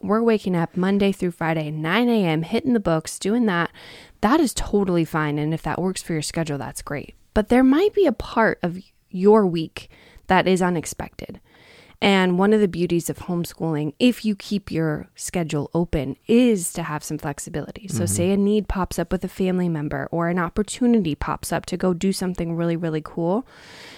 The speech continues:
Speaker 1: Well, you wanna be able to say, "Yeah, you know what? Normally we do math from nine to ten, but, um, today we're gonna do something different."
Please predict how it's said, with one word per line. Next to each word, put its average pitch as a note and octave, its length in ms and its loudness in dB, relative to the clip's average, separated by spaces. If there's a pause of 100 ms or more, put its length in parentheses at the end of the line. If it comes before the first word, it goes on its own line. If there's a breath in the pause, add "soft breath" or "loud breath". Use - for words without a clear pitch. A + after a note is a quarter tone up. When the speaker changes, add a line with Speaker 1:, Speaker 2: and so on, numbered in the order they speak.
(180 loud breath)
Speaker 1:
Well, A3+ 160 4
you A3 180 4
wanna D4 140 8
be C4 120 6
able A#3+ 100 6
to A#3 60 0
say, A3+ 120 0
"Yeah, A3+ 240 2
you F#3 160 0
know G#3 100 4
what? G3+ 140 2
Normally G#3 320 2
we F#3+ 100 2
do F#3 160 0
math G3 280 0
from E3+ 220 -4
nine E3+ 180 -2
to E3 80 -2
ten, F3 300 -2
but, E3 260 -2
um, E3+ 200 -4
today G3 280 -2
we're F#3 120 -2
gonna F3+ 160 0
do F3 120 -2
something D#3+ 340 -6
different." - 440 -4